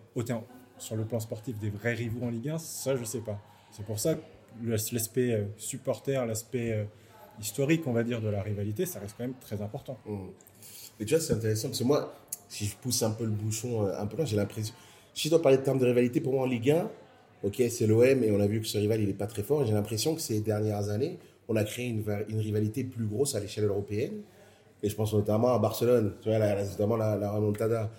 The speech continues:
Speaker 2: Et ou même Nasser, on a, on a l'impression qu'il en a fait un défi personnel en a, en voyant les joueurs au, au F C Barcelone, euh, toute l'Espagne, enfin, voilà,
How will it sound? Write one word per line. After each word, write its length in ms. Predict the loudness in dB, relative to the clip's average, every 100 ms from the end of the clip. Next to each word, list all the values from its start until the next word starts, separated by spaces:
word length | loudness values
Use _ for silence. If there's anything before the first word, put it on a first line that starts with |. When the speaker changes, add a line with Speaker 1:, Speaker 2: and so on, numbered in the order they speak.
| -20 -6
Speaker 2:
Et 100 | 0
ou 140 | 4
même 200 | 4 6
Nasser, 360 | 6 4 4 4
on 120 | 4
a, 60 | 2
on 220 | 2 4
a 80 | 4
l'impression 420 | 2 0 0 0
qu'il 160 | 0 2
en 60 |
a 60 | 2
fait 100 | 0
un 80 | 0
défi 280 | -2 -4
personnel 520 | -4 -2 0 2 4 4
en 100 | 2
a, 100 | -2 -14 -20 -20 -8
en 100 | -6
voyant 280 | 2 6 6
les 120 | 6
joueurs 240 | 6 4
au, 240 | 4 6 4
au 60 |
F 40 | 4
C 180 | 0 -2
Barcelone, 840 | -2 -2 0 2 4 2 0 -2 -10 -20 -12 -4
euh, 360 | -2 -2 -4 -6
toute 180 | -8 -4
l'Espagne, 460 | -6 0 2 2 0
enfin, 200 | -4 -10 -14
voilà, 260 | -14 -14